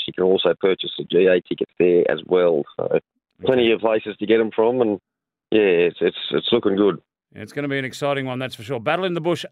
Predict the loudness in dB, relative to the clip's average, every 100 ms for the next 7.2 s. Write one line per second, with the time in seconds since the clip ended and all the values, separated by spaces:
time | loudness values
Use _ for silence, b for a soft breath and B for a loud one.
0 | -4 -4 -4 -16 b b -4 -2 -2 0
1 | -2 0 -2 0 -2 -2 -2 -2 -2 -4
2 | -8 -8 -10 -8 -6 -4 -4 -4 -6 -8
3 | -10 -10 -8 -10 -8 -10 -6 -6 -6 -8
4 | -10 -8 -4 -2 -2 b b -10 -6 -6
5 | -6 -6 -4 -6 -2 -2 0 0 -4 -2
6 | -2 -2 -4 -4 -4 -4 -2 -4 -2 -2
7 | -2